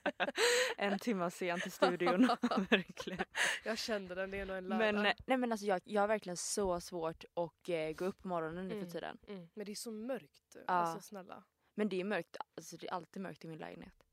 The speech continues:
Speaker 2: Ja, det är faktiskt sant.
Speaker 1: Mm. Men
Speaker 2: Mm.
Speaker 1: det är faktiskt en sak, eller vi kommer ju återkomma till det,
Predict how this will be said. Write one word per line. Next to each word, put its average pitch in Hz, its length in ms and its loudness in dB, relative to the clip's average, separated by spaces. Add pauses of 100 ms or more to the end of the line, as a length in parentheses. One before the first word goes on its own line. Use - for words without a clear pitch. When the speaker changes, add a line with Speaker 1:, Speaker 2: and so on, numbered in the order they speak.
(680)
Speaker 2:
Ja, 214 120 -6
det 214 60 -6
är 220 40 -6
faktiskt 220 200 -16
sant. 180 180 -16
Speaker 1:
Mm. 196 160 -2 (160)
Men 262 120 2
Speaker 2:
Mm. 247 100 -2
Speaker 1:
det 247 60 -2
är 403 180 4
faktiskt 208 280 -4
en 190 160 -2
sak, 180 260 -2
eller 196 120 -2
vi 202 80 -4
kommer 208 180 -2
ju 214 60 0
återkomma 202 460 0
till 190 120 -2
det, 170 220 4